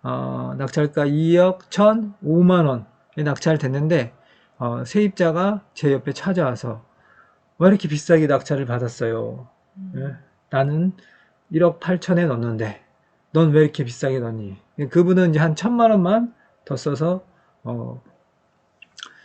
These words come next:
Speaker 1: 입찰을 한 거죠. 이제 결과론적으로 이제 그분들, 그분은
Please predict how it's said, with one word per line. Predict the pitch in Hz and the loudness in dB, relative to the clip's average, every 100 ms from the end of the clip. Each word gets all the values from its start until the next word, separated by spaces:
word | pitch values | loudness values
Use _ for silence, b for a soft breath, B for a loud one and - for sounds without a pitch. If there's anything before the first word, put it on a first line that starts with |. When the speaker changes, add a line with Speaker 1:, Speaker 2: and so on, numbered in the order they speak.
| B B _ | B B _
Speaker 1:
입찰을 | - 147 165 147 | -8 0 2 4
한 | 180 | 2
거죠. | 165 123 147 214 - - | 2 0 0 0 -4 -4
이제 | 170 | 2
결과론적으로 | 196 208 226 226 220 214 208 214 220 202 | 4 8 8 8 6 6 6 6 4 4
이제 | 180 165 | 2 2
그분들, | 180 202 196 196 196 180 | 2 4 6 6 4 0
그분은 | 156 185 196 214 170 | -2 0 4 4 2